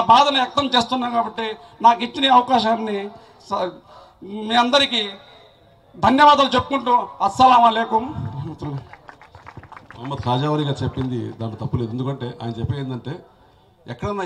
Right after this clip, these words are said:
Speaker 2: ఏదైనా వక్ఫ్ బోర్డులో కానివ్వండి, లేకుంటే minority కమిషన్లో కానివ్వండి, లేదా అంజుమన్ కమిటీలో కానీ, ఏ కమిటీలో కూడా మనకి స్థానం, స్థానం కల్పించట్లేదని చెప్పి వాళ్ళ బాధ. మేము కూడా ముస్లింలే, మిమ్మల్ని ఎందుకు వేరు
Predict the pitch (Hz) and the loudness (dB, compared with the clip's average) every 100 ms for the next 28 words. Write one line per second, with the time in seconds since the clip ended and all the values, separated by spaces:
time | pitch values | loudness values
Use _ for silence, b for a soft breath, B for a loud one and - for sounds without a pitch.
0 | 170 175 175 170 123 139 139 156 143 131 | -6 -6 -6 -6 -6 -8 -6 -6 -6 -10
1 | 127 127 127 123 123 120 117 123 135 135 | -10 -10 -10 -10 -10 -10 -8 -8 -8 -8
2 | 127 117 120 117 117 117 120 117 113 113 | -8 -8 -10 -10 -10 -10 -10 -12 -12 -14
3 | _ 117 127 127 147 143 131 117 120 117 | _ -4 -4 -2 -4 -6 -12 -14 -14 -12
4 | 117 113 123 190 190 170 170 160 156 139 | -12 -10 -8 -10 -8 -6 -4 -4 -6 -8
5 | 143 165 185 143 147 143 - 143 143 165 | -8 -6 -6 -6 -8 -10 -8 -4 -4 -4
6 | 165 - 143 147 147 135 127 135 139 123 | -8 -8 -8 -8 -8 -10 -10 -12 -12 -12
7 | 120 113 113 131 110 104 110 117 135 - | -14 -14 -10 -8 -8 -10 -10 -10 -12 -16
8 | B B B - 113 147 170 185 165 131 | B B B -14 -6 -4 -2 -2 -2 -4
9 | 175 160 165 151 147 135 151 147 139 | -4 -6 -6 -8 -8 -8 -8 -6 -8